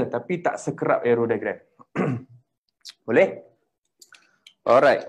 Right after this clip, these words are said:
Kita pergi ke perkara seterusnya. Ha, contoh.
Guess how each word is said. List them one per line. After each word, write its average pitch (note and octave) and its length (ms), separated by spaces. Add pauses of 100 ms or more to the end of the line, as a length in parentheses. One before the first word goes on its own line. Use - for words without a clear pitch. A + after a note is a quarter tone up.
(280)
Kita C#3 240
pergi D#3+ 400
ke D3+ 240 (240)
perkara B2+ 560
seterusnya. A#2 560 (1600)
Ha, - 480
contoh. - 480